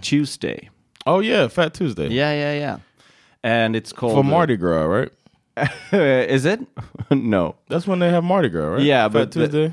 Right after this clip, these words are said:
Speaker 1: yeah, but
Speaker 2: But that's
Speaker 1: this one is,
Speaker 2: February.
Speaker 1: yeah, this one is different.
Speaker 2: Okay.
Speaker 1: Uh, <laughs> I think. Uh, uh, det är fettisdagen,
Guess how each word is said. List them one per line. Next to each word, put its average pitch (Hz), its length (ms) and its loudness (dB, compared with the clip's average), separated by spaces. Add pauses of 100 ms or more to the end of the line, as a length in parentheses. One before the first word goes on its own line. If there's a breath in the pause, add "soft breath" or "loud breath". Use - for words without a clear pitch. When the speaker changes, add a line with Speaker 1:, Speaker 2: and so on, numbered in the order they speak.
(120)
Speaker 1:
yeah, 139 480 2
but 131 160 2
Speaker 2:
But 190 80 2
that's 160 120 -2
Speaker 1:
this - 40 0
one 226 100 2
is, 147 160 2
Speaker 2:
February. 78 300 0
Speaker 1:
yeah, 127 240 2
this 135 180 -2
one 107 140 -2
is - 440 -12
different. 87 540 -8
Speaker 2:
Okay. 131 300 2 (100)
Speaker 1:
Uh, 139 360 4
<laughs> 180 100 2
I 160 40 0
think. 123 540 -2
Uh, 135 60 2
uh, 135 340 4 (880 soft breath)
det 143 120 0
är 165 80 4
fettisdagen, 151 1300 -2